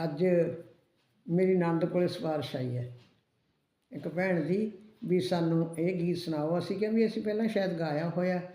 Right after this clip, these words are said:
ਤੇ ਕਿਉਂਕਿ ਉਹ ਕਹਿੰਦੇ ਜੀ ਸਾਨੂੰ ਨਹੀਂ ਪਤਾ, ਸਾਨ-, ਅਸੀਂ ਤਾਂ ਇਹ ਹੁਣ ਸੁਣਨਾ ਹੀ ਸੁਣਨਾ ਤੁਹਾਡੇ ਕੋਲੋਂ। ਤੇ ਇਹਦੇ, ਇਹਨੂੰ ਫੋਨ ਕੀਤਾ ਕਿਸੇ ਨੇ,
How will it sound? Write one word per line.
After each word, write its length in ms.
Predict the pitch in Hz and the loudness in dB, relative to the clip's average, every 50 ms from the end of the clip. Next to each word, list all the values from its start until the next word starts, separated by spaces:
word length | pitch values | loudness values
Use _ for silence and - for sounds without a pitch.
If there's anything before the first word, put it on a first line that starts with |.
| - - - _ _ _ _ _ _ | -20 -20 -20 _ _ _ _ _ _
ਤੇ 180 | 180 175 170 | -4 -4 -2
ਕਿਉਂਕਿ 540 | 170 - 208 202 196 220 214 202 190 175 156 - - - - | -2 -2 -4 -4 -2 -2 -2 -2 -2 -2 -4 -4 -6 -4 -2
ਉਹ 100 | 175 190 | -2 0
ਕਹਿੰਦੇ 220 | 190 202 214 220 | 0 2 2 4
ਜੀ 100 | 220 233 | 2 2
ਸਾਨੂੰ 320 | 214 - 180 175 175 185 190 | 2 0 0 0 2 0 0
ਨਹੀਂ 120 | 185 170 | 0 0
ਪਤਾ, 400 | - 151 143 143 196 208 220 214 - - - - _ _ _ _ | -2 -4 -4 -2 -2 -2 -4 -6 -8 -14 -20 -20 _ _ _ _
ਸਾਨ-, 440 | - - 175 170 165 156 - 160 | -4 -2 0 0 0 0 -2 -4
ਅਸੀਂ 140 | 147 165 180 | -2 -2 -2
ਤਾਂ 120 | 170 180 185 | 0 0 0
ਇਹ 140 | 196 196 | 0 0
ਹੁਣ 160 | 175 180 170 147 | 0 -2 -2 -2
ਸੁਣਨਾ 360 | - - 156 151 156 156 160 | -4 -6 -4 -4 -2 -2 -2
ਹੀ 80 | 160 | -2
ਸੁਣਨਾ 320 | 156 160 160 151 147 147 143 | -2 -4 -4 -4 -4 -2 -2
ਤੁਹਾਡੇ 280 | 127 156 151 151 160 | -4 -4 -4 -4 -4
ਕੋਲੋਂ। 280 | 160 180 185 185 180 175 175 - - - - _ _ _ _ _ _ | -4 -2 -2 -2 -2 -4 -6 -10 -18 -20 -20 _ _ _ _ _ _
ਤੇ 380 | - 175 170 165 160 156 - - - | -2 0 0 2 0 0 -2 -4 -4
ਇਹਦੇ, 240 | 160 180 190 214 | -4 -2 0 0
ਇਹਨੂੰ 440 | 208 196 185 - - 165 175 196 196 190 | 0 0 -2 -2 -2 0 0 0 0 -2
ਫੋਨ 240 | - 160 156 151 151 | -4 -4 -4 -4 -4
ਕੀਤਾ 300 | - 156 - - 170 156 | -6 -8 -8 -6 -6 -6
ਕਿਸੇ 220 | 156 147 - 170 | -6 -6 -4 -4
ਨੇ, 100 | 180 220 | -2 -2